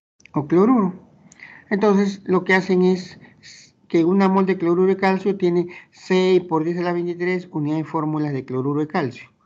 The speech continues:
O que tiene una mol de iones de calcio, pero como acá hay dos cloros, tiene dos mol ion de cloruro. Y si usted le pone el número de Avogadro, es seis por diez a la veintitrés iones de calcio,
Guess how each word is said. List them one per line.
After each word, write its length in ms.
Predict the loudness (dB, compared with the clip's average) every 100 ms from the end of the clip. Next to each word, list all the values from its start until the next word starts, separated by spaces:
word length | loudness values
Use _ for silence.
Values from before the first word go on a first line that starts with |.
| -20 -20 -20 _
O 240 | 2 2
que 100 | 2
tiene 240 | 0 0 2
una 180 | 2 2
mol 260 | 0 0
de 80 | -2
iones 340 | -2 -2 -2
de 120 | -4 -4
calcio, 420 | -4 -2 -6 -8 -14 _ _ -6
pero 220 | -4 -2
como 180 | -2 -2
acá 140 | -2
hay 80 | -2
dos 140 | -4
cloros, 360 | -2 -2 -2 -2
tiene 240 | -2 -2
dos 320 | -2 -2 -2 0
mol 260 | 0 -2
ion 300 | -2 -2 -2
de 140 | -4 -4
cloruro. 480 | -2 0 0 -2 -10 -20 -20 -20 -20 -20 -14 -8
Y 80 |
si 140 | -4 -4
usted 460 | -2 2 2 0 -8 -20 _ _
le 140 | -4 -4
pone 500 | 0 0 2 2 0
el 80 | 0
número 240 | 0 2
de 60 | 0
Avogadro, 540 | 0 -2 -2 -4 -6
es 280 | -4 -4 -4
seis 360 | -2 0 2 2
por 220 | 0 -2
diez 340 | 0 -2 -2 -2
a 40 |
la 100 | -2
veintitrés 480 | -2 -2 -2 -2 0
iones 300 | -2 -2 -2
de 160 | -4
calcio, 580 | -4 -2 -2 -2 -2 -4